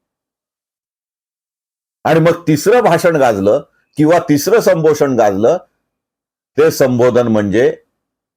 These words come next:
माननीय छगनराव भुजबळ यांचं. लक्षात घ्या,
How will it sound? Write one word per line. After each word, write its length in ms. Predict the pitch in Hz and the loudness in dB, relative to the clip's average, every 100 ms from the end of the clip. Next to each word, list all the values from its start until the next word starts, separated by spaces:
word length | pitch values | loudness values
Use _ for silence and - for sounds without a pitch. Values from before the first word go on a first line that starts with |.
| _ - | _ -4
माननीय 540 | 101 110 120 127 143 147 | -2 0 0 2 0 -2
छगनराव 400 | 104 107 110 117 | -2 0 2 0
भुजबळ 480 | 107 82 92 95 98 | 0 -4 -4 -2 -2
यांचं. 320 | 85 73 - - _ _ _ _ _ _ _ _ _ _ _ _ _ _ | -2 -8 -16 -20 _ _ _ _ _ _ _ _ _ _ _ _ _ _
लक्षात 360 | 101 135 - 220 | 0 0 0 0
घ्या, 300 | 147 131 | 2 0